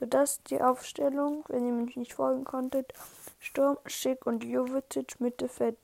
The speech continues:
Müller, Nkunku, Höfler, Skiri. Abwehr, Saint-Just, Oxford, Oxford, Reece Oxford,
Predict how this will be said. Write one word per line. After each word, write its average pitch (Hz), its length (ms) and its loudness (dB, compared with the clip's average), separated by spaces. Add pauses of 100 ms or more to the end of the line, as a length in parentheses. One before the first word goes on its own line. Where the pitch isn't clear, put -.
Müller, 240 580 2
Nkunku, 233 720 -4
Höfler, 226 460 -2
Skiri. 254 600 -2 (880)
Abwehr, 254 600 4
Saint-Just, 233 800 -4
Oxford, - 480 -4 (220)
Oxford, 254 680 -4 (1500)
Reece 240 300 -2
Oxford, 285 680 -2